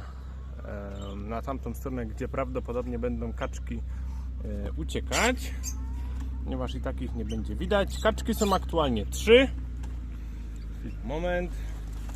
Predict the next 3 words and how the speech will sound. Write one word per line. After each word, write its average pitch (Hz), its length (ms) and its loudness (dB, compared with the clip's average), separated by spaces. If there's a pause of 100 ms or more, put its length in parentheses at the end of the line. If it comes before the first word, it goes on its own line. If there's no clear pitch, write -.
(720)
Następuje 160 800 6
zwolnienie 143 580 6
blokady. 180 680 6